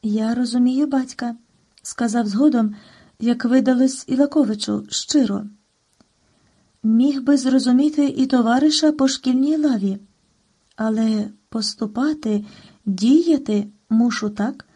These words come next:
як вимагає цього від мене моя посада. Скажу тобі образно. Потриманого товару ми не приймаєм. Охорона доти,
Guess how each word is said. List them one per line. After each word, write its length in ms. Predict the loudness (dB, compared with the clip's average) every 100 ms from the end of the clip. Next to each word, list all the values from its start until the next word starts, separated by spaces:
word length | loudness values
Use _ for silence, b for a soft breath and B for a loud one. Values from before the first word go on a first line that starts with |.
| b b b b
як 320 | 2 2 4
вимагає 600 | 4 4 4 2 2 2
цього 320 | 0 2 2 2
від 160 | 2
мене 380 | 2 0 -2 -4 -2
моя 340 | 0 0 -2
посада. 540 | -4 -4 -4 -2 -6 -10 _ _ _ _ _ _ _ _ _ _ _ -18
Скажу 460 | -16 -4 -4 -2 0
тобі 320 | 0 0 -2
образно. 840 | -4 -4 -2 -4 -6 -4 -6 -6 -16 _ _ _ _ _ _ _ _ _ _ _ _ _ _ _ _ _ -4
Потриманого 800 | -2 0 2 4 4 2 0 -2
товару 560 | -2 -2 0 2 2
ми 340 | 2 2 -2 -4
не 180 | -4 -4
приймаєм. 720 | 2 2 2 -2 -4 -6 -8 _ _ _ _ -20 b b b b b
Охорона 680 | -4 2 4 4 4 4 2
доти, 600 | 2 0 0 0 0 -2